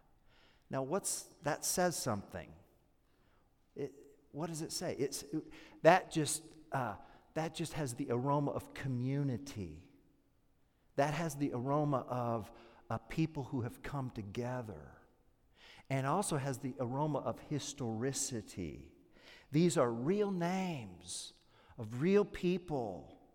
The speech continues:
who lived real lives in a real city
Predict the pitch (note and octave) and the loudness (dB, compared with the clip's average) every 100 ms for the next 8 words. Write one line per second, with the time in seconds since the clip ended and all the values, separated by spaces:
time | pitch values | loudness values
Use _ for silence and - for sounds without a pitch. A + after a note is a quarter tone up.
0 | - - - F#3 D#3+ D3+ A#2 B2 F3 G#3 | -20 -20 0 4 6 4 2 2 4 4
1 | G3+ F3 D#3+ E3 C#3+ F#2 C#2+ - - - | 4 2 2 0 -2 -4 -8 -8 -8 -8
2 | - C#3 D3 C3+ B2+ F#3 G3 E3+ - F3+ | -6 0 2 2 4 6 6 4 2 2
3 | E3+ C3+ F#2 F#2 | 2 0 -2 -6